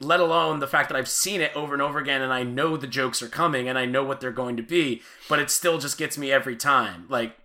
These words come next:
i-, in specific moments, it's just a, it's, it's a go-to for me. It's a feel-good movie. I think it's, it, it, it's one of the most harmless movies I've ever seen, too, where all it's trying to do is pull at your heartstrings and make you feel like,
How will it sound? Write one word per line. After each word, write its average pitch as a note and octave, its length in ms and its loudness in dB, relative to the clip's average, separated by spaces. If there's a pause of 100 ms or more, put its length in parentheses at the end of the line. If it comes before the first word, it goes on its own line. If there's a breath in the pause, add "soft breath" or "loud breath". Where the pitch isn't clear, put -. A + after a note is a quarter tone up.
(120)
i-, D3 60 -8
in C#3+ 240 -4
specific D3+ 540 -2
moments, C3+ 640 0 (600 soft breath)
it's D#3+ 240 2
just F#3 260 0
a, D#3+ 320 6
it's, C#3 240 -4
it's D3 140 -4
a C#3+ 80 -4
go-to E3 580 -2
for D#3 160 -6
me. C3+ 460 -4
It's C3+ 160 -4
a B2+ 60 -8
feel-good D#3+ 600 -4
movie. B2+ 600 -4 (500 soft breath)
I D3 140 4
think D3 260 -4
it's, C3 420 -4
it, C#3 220 -4
it, C#3+ 200 -4
it's D3 220 -4
one G3+ 200 0
of A3+ 40 2
the G3 60 0
most D3+ 240 0
harmless G#3 640 2
movies D#3+ 420 -2
I've C#3 140 4
ever C3+ 220 2
seen, D3+ 400 0
too, D3 320 -2
where C3+ 260 2
all G3+ 240 4
it's - 120 -4
trying D#3+ 340 0
to C3+ 100 -6
do C3 460 -2 (260 loud breath)
is D3 160 -2
pull A3+ 300 0
at F3 80 -4
your F3 140 4
heartstrings D3+ 680 2
and C3 120 -4
make D#3 220 -2
you D#3+ 80 -6
feel D3 420 -2
like, B2+ 280 2